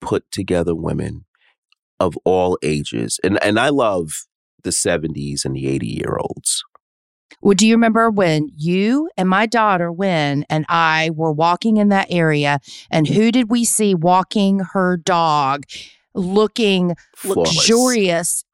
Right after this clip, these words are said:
Speaker 2: in her casual wear?
Speaker 1: We ran into Carolina Herrera.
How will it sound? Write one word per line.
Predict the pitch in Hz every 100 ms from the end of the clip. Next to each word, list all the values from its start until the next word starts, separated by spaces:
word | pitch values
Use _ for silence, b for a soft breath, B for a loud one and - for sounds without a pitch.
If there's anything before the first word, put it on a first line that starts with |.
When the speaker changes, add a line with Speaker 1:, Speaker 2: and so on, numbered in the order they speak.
| _ -
Speaker 2:
in | 202
her | 170 190 -
casual | - 196 202 185 165
wear? | 147 139 139 180 226 -
Speaker 1:
We | 92
ran | 90 95 98
into | 101 - -
Carolina | - 85 85 87 87 85
Herrera. | 80 78 71 67 69 73